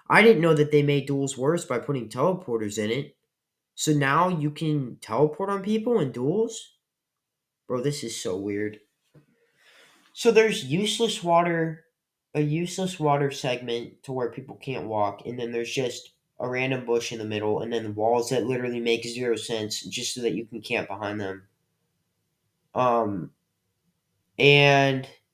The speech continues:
yeah, I guess Piper and Mandy are just the best on this too.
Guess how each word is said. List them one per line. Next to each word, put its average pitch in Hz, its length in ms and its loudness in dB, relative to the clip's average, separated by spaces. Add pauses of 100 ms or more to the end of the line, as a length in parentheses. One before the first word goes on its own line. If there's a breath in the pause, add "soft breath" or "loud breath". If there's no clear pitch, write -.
(1600)
yeah, 135 180 8
I 131 80 10
guess 135 260 2
Piper 139 420 2
and 127 140 0
Mandy 120 380 -2
are 120 100 4
just 117 320 -8
the - 60 -12
best 120 320 -4
on 117 160 -4
this 113 280 -6
too. 127 560 -2